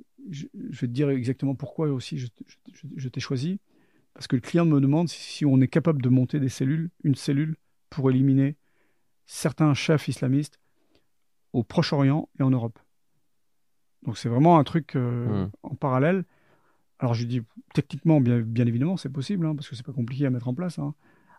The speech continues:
Speaker 1: Après, euh, il faut des moyens financiers, il faut des moyens humains. Après, il y a la partie juridique, hein, qui est, bah, qui est le plus important, parce que c'est totalement interdit en,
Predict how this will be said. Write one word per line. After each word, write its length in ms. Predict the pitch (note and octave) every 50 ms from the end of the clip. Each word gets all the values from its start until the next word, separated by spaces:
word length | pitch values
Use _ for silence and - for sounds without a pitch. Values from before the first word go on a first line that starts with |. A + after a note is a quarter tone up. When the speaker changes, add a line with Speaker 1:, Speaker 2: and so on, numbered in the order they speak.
| _ -
Speaker 1:
Après, 280 | - - D3+ D#3+ E3
euh, 200 | D3+ C3+ A#2+ A#2 B2 - _ _ _ _ _ _ _ _ _ _ _ _ _ _ _
il 100 | - E3
faut 160 | C3 - - C3
des 100 | B2 A#2
moyens 280 | A#2 A#2 A#2+ A#2 A#2
financiers, 680 | - - A#2+ A#2 A2+ - - C3+ C#3 D3 D3+ D3+ D3+ D3
il 40 | C3
faut 100 | - C3
des 100 | B2+ A#2+
moyens 260 | A#2+ A#2+ A#2 A#2 A#2
humains. 560 | A#2+ A#2+ B2 C3 C#3 C#3+ D3 D3+ D3 D3 D3 - _ _ _ _ _ _ _ _ _ _ _ _ _ _ _ _ -
Après, 200 | C#3+ - - D3
il 20 |
y 40 | B2+
a 40 | A#2+
la 80 | A#2 A2+
partie 260 | - G#2+ - - B2
juridique, 440 | A#2 A2+ A#2+ B2 C3 F3 F3 - C#3
hein, 160 | C#3+ C#3+ C#3 -
qui 120 | - C3+
est, 200 | A#2+ A#2 A#2+ A#2+ B2+ C3 C3 C3 C3+ C#3+ C#3+ C3+ - _ _ _ _ _ _ _ _ _ _ _ _ _ _ _ _ _ _ -
bah, 120 | - A#2
qui 120 | A2 - -
est 40 | A#2+
le 40 |
plus 200 | - - - A#2
important, 320 | A#2 A2+ D3 D3+ - F3 D#3+
parce 120 | C#3 B2
que 80 | - B2+
c'est 180 | - - A#2 -
totalement 380 | - C#3 - C#3 A#2+ B2 B2
interdit 380 | B2+ A#2 - C3 B2+ A#2+ C3 C3
en, 360 | A#2+ A2+ A#2 A2+ A2+ A#2+ C3